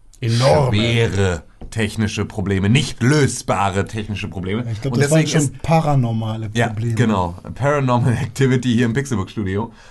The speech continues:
Speaker 2: Und, ähm, dadurch ist ja genau diese Rubrik, die wir jetzt hier bearbeiten
Speaker 1: Oh, scheiße, der Computer ist aus.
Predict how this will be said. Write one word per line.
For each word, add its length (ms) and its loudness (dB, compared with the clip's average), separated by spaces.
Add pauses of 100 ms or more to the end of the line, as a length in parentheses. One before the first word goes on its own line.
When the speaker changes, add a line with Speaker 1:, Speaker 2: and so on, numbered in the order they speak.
(100)
Speaker 2:
Und, 540 0
ähm, 440 0 (1160)
dadurch 480 0
ist 160 -8
ja 100 0
genau 300 2
diese 240 -2
Rubrik, 400 -4
die 100 -4
wir 80 -2
jetzt 240 -4
hier 120 -2
bearbeiten 540 -2
Speaker 1:
Oh, 140 4
scheiße, 340 2
der 120 2
Computer 340 0
ist 80 -6
aus. 220 -10